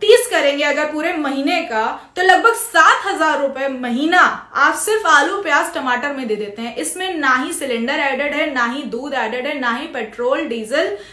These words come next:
दाल, चावल, कुछ भी added नहीं है। तो लगभग सात हजार रुपए महीना सिर्फ सब्जी में चला जाएगा,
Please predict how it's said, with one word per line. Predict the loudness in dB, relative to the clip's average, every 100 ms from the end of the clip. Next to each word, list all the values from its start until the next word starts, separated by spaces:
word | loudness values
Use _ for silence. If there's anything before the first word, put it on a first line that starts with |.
| -20 _
दाल, | 2 6 6 4 2
चावल, | -2 -2 0 -2 -4
कुछ | -4 -4 -4
भी | 4 6
added | 6 4 2 -4
नहीं | -8 -12 -14
है। | -16 -20 _ _ _ _ _ -20 _ -4
तो |
लगभग | 0 2 2 4
सात | 4 4 4
हजार | 4 4 4 2
रुपए | -2
महीना | -4 -4 -2 -2 -4 -10 _ _ -4
सिर्फ | 2 2
सब्जी | 4 2 2 6 6
में | 6
चला | 0 2 2
जाएगा, | 0 -2 -2 -2 -4